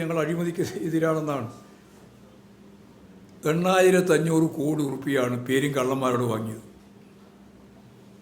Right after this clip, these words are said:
ഞാൻ ഇപ്പോൾ ഓരോന്നോരോന്നും പറയുന്നില്ല, ഒരു കാര്യം ഞാൻ പറയാം. അത് കോൺഗ്രസിൻ്റെ ഏറ്റവും പ്രധാനപ്പെട്ട ഒരു കുടുംബം. ആ കുടുംബത്തിലെ ഏറ്റവും പ്രധാനപ്പെട്ട ഒരാളെ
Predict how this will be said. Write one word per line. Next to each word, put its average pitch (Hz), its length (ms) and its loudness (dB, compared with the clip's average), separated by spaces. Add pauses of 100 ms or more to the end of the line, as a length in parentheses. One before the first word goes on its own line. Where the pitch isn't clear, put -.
(320)
ഞാൻ 131 140 2
ഇപ്പോൾ 139 140 2
ഓരോന്നോരോന്നും 156 520 2
പറയുന്നില്ല, 127 360 -2
ഒരു 160 120 2
കാര്യം 165 220 2
ഞാൻ 131 100 -2
പറയാം. 110 240 -6 (1500)
അത് 135 120 0 (180)
കോൺഗ്രസിൻ്റെ 185 580 2
ഏറ്റവും 175 240 0
പ്രധാനപ്പെട്ട 165 420 0
ഒരു 143 100 -6
കുടുംബം. 123 300 -6 (1600)
ആ 143 180 4
കുടുംബത്തിലെ 160 460 0
ഏറ്റവും 156 240 -2
പ്രധാനപ്പെട്ട 156 380 0
ഒരാളെ 135 360 0